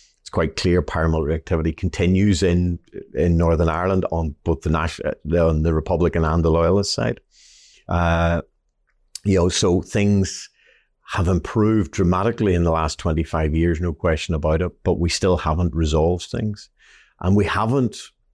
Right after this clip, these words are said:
addressed all the legacies of the past. I mean, the, the legacy bill does attempt to do that in some respects. It looks at, uh, I suppose, the retrieval of information for people. It's got memorialization in it. It's got oral history in it.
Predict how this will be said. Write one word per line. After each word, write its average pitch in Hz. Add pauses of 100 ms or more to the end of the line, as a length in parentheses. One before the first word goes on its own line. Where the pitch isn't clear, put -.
(360)
addressed 87
all 82
the 82
legacies 78
of 76
the 76
past. 104
I 95
mean, 87
the, 90
the 85
legacy 90
bill 80
does 78
attempt 85
to -
do 73
that 76
in 85
some 78
respects. 87
It 80
looks 82
at, 78 (640)
uh, 82 (640)
I -
suppose, 80
the 80
retrieval 82
of 76
information 80
for 87
people. 95 (180)
It's -
got -
memorialization 82
in 87
it. 90
It's -
got 80
oral 78
history 110
in 104
it. -